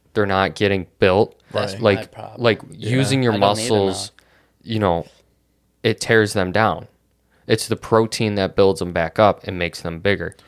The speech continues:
Speaker 3: Right.
Speaker 1: So, yeah, I started eating, like, protein, you know, more like eating a protein bar
Speaker 3: Mm-hmm.
Speaker 1: and, like,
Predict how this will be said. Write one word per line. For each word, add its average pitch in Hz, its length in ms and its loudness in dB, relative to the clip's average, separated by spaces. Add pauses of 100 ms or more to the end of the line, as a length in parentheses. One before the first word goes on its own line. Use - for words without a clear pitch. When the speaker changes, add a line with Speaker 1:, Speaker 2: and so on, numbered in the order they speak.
(200)
Speaker 3:
Right. 107 260 -8 (200)
Speaker 1:
So, 92 540 0
yeah, 101 220 0
I 92 40 0
started 110 360 2 (100)
eating, 107 300 0
like, 95 300 -2
protein, 113 640 0
you 110 100 -2
know, 101 120 2
more 101 380 2
like 92 320 0
eating 98 200 0
a 90 60 -2
protein 92 460 -2
bar 82 420 -2
Speaker 3:
Mm-hmm. 135 160 -2
Speaker 1:
and, 92 120 -2
like, 87 280 -2